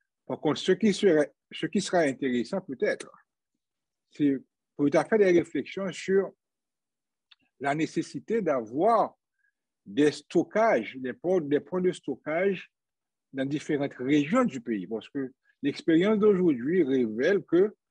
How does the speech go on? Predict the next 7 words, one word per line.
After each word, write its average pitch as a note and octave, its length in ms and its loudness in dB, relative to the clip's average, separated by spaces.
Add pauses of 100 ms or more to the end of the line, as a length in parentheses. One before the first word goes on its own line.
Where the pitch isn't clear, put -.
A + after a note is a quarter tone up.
(680)
toute G3+ 200 -4
concentration F3+ 920 -2 (260)
produit D3 440 0
au C#3 80 2
fait - 420 -6
à C#3+ 140 -4
Port-au-Prince, C3+ 760 -4